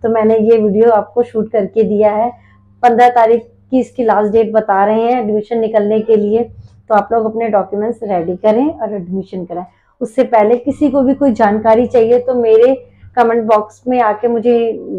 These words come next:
दे सकते हैं, ठीक है? ओके, बाय, और मेरे channel को subscribe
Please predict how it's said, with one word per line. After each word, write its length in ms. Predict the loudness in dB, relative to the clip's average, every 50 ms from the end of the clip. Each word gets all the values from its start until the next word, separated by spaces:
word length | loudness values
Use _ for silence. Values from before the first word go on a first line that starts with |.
| -2
दे 140 | 2 2 2
सकते 380 | 2 0 -4 -8 -6 -2 -2 0
हैं, 280 | 0 2 0 -2 -2 -6 _ _ _ _ _ _ _ _ _ _ _ -6
ठीक 180 | -6 -4 -2
है? 120 | -4 -4 -4 -8 _ _ _ -8
ओके, 300 | -8 -8 -4 -4 -4 -4 -4 -10 -10 -4
बाय, 480 | 0 2 4 4 4 4 4 2 2 0 -4 -10 -18 _ _ _ _ _
और 80 | -6 -4
मेरे 200 | -2 -2 -2 -2
channel 340 | -4 -6 -6 -6 -6 -6
को 100 | -6 -6 -4
subscribe 520 | -4 -6 -8 -8 -8 -4 0 0 0 0